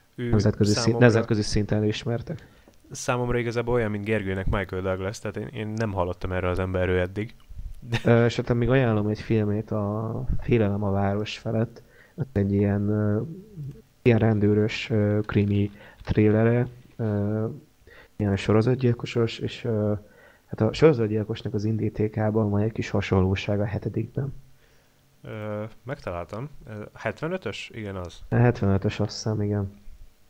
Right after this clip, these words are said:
Speaker 1: Na, akkor szerintem ezt meg is fogom nézni, hát hogyha kicsit jobban fogom értékelni így majd a profit, hogyha
Speaker 2: Igen.
Speaker 1: több valamit
Speaker 2: Ö,
Speaker 1: láttam tőle.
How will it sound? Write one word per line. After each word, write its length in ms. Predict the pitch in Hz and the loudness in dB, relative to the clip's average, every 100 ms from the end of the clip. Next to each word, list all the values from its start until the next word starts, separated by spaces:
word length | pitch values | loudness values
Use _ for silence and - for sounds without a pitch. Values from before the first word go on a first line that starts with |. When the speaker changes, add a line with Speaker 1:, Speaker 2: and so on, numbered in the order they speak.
| - 113 110 120 | -20 -14 -12 -10
Speaker 1:
Na, 180 | 117 87 - | -10 -10 -12
akkor 400 | 139 131 143 123 | -16 -10 -10 -10
szerintem 360 | 127 135 131 151 | -10 -10 -8 -8
ezt 100 | - | -8
meg 100 | 160 | -10
is 80 | - | -8
fogom 200 | 113 104 | -8 -8
nézni, 280 | 107 104 | -8 -8
hát 180 | 110 107 | -8 -6
hogyha 460 | - - 104 101 104 - - - - | 0 6 6 6 -6 -14 -20 -20 -18
kicsit 320 | - 120 110 - | -12 -8 -8 -6
jobban 280 | 127 117 104 | -4 -2 -2
fogom 220 | 110 107 | -4 -4
értékelni 520 | 110 - 104 110 107 107 | -4 -4 -6 -6 -4 -6
így 60 | |
majd 180 | 107 104 | -6 -6
a 40 | |
profit, 440 | 107 107 - 113 - - | -4 -6 -4 -8 -8 -10
hogyha 320 | 120 - 107 107 | -8 -6 -4 0
Speaker 2:
Igen. 360 | 110 107 107 | 4 4 2
Speaker 1:
több 180 | - 110 | -2 4
valamit 240 | 104 104 101 | 4 4 2
Speaker 2:
Ö, 20 | |
Speaker 1:
láttam 280 | 113 110 113 | 2 0 -4
tőle. 320 | 113 113 131 | -4 -4 -4